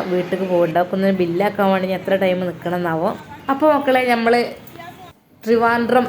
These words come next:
ലുലു മാളിൽ നിന്ന് ഇതാ പുറത്തേക്ക് ഇറങ്ങി. പുറത്തേക്ക് ഇറങ്ങിയിട്ട് നമ്മളിനി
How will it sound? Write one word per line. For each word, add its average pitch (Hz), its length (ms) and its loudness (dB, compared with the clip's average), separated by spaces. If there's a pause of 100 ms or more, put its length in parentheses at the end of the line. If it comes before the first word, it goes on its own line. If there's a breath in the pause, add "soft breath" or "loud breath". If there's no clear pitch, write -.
ലുലു 208 180 4 (140)
മാളിൽ 208 260 0
നിന്ന് 208 200 -2
ഇതാ 202 100 4 (100)
പുറത്തേക്ക് 196 500 0
ഇറങ്ങി. 175 300 -2 (320)
പുറത്തേക്ക് 190 440 -2
ഇറങ്ങിയിട്ട് 190 440 -2
നമ്മളിനി 190 380 -2